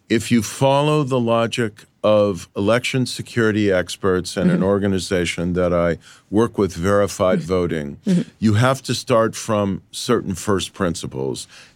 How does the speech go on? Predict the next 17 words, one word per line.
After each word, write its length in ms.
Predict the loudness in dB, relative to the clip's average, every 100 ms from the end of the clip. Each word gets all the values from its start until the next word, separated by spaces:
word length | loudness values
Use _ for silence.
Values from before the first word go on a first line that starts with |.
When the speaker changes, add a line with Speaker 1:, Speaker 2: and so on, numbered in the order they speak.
| -2
Speaker 1:
And 240 | 2 4 4
one 200 | 4 2
of 160 | 0
them 220 | 0 2
is 360 | 2 0 -2 -8 _ _
there 200 | 0 0
should 340 | 0 -2 -2 2
never 580 | 2 4 2 0 0 -4
be 560 | -2 0 2 2 -2 -4
an 120 | -2
election 680 | 0 2 0 -2 -2 -2 -2 -8
of 140 | -6
consequence 960 | 0 0 0 -8 -6 -4 -4 -6 -10 -14 _ _ _
in 160 | 2 4
the 60 |
United 420 | 4 2 2 -2
States 580 | -6 0 2 0 -2 -12